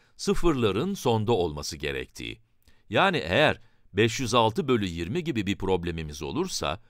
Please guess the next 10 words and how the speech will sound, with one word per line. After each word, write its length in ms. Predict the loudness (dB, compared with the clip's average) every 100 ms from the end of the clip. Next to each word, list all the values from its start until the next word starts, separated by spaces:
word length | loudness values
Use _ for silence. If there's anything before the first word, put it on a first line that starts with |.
| _ _
buradaki 380 | 2 2 2 -2
sıfırları 680 | -4 -4 -4 -4 0 0 0
sadeleştiremeyiz. 1160 | 2 2 2 -2 -6 -8 -8 -8 -10 -14 -16 -18 _ _ -10
Çünkü 420 | -6 -4 -2 -2 -4 -10
beş 260 | 0 0 0
yüz 160 | 0
altıdaki 540 | 2 2 0 -4 -4 -4
sıfır 420 | -4 -2 -2 -4
sonda 540 | -4 -6 -4 -2 -4
değil. 260 | -4 -14 -16